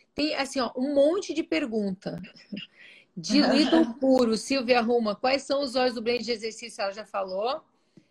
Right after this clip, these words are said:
Speaker 1: Oi, Ana, boa noite. Quantas gotas você coloca na sua garrafinha? Eu coloco duas gotas de cada ó-, óleo. Ou eu ponho o Smart Sass, desculpa, ou eu ponho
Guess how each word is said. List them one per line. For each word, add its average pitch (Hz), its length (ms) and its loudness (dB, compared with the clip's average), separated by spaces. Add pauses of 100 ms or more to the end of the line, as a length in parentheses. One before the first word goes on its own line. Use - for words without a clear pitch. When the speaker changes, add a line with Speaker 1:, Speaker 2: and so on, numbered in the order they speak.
(140)
Speaker 1:
Oi, 233 180 2
Ana, 254 140 -2
boa 233 120 -4
noite. 226 220 -6
Quantas 302 320 -2
gotas 285 240 -2
você 254 300 -4
coloca 240 400 -2
na 226 120 -4
sua 226 180 -10
garrafinha? 214 760 -4 (720)
Eu 240 140 4
coloco 262 800 0
duas 294 400 -2
gotas 277 480 -2
de 254 80 -14
cada 254 280 -2
ó-, - 220 -4
óleo. 185 340 -2 (200)
Ou 262 120 2
eu 311 140 -2
ponho 262 300 0
o - 20 -4
Smart 233 420 -4
Sass, - 540 -2 (500)
desculpa, - 480 -6 (240)
ou 254 160 2
eu 285 120 -2
ponho 240 280 -2